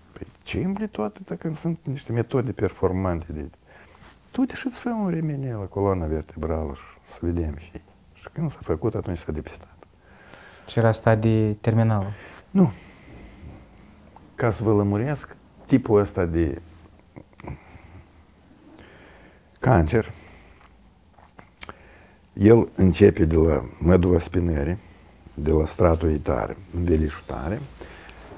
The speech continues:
Speaker 1: și prin găurele pe unde ies nervi, ies prin trânsul în afară.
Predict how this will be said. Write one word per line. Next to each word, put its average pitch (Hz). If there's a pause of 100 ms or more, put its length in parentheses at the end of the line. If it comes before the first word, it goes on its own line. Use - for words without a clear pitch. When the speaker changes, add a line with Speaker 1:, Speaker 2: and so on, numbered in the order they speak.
(140)
Speaker 1:
și -
prin 113 (640)
găurele 101
pe 82
unde 90
ies 92 (480)
nervi, 92 (640)
ies 143
prin 120
trânsul 117
în 95
afară. -